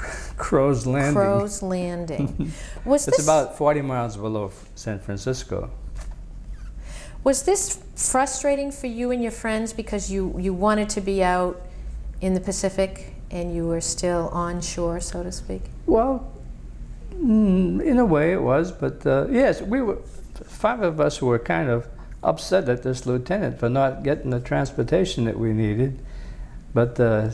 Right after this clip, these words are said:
Speaker 1: what can you do about that?
Speaker 2: So did you spend most of your s-,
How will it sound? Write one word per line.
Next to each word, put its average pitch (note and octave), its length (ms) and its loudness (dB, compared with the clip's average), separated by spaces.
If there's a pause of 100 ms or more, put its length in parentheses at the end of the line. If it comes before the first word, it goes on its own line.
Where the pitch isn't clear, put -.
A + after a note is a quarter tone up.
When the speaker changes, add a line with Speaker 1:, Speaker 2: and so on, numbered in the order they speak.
(220)
Speaker 1:
what B2+ 200 2
can A#2+ 160 0
you G#2+ 80 2
do C3 180 2
about G#2 320 -2
that? - 340 0 (600)
Speaker 2:
So - 320 2
did G3+ 260 0
you A#3 120 2
spend G#3 800 2
most G3+ 520 4
of B3 120 0
your G#3 160 2
s-, F#3+ 260 -4